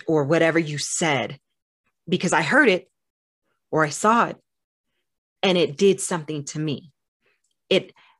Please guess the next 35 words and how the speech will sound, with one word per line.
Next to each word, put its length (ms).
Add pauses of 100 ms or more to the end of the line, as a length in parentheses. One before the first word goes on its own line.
(280)
allowed 380
me 380
to 140
step 300
in 100
my 180
shine 640 (1500)
and 360
shine 400
my 200
light 320 (540)
for 180
others 320
to 120
see, 400 (380)
you 80
know, 100
for 160
me 200
to 60
get 320
to 120
the, 140 (320)
to, 80
for 120
me 140
to 80
take 180
a 40
step 360
up 260 (380)
and, 380
and 340
keep 340
going 520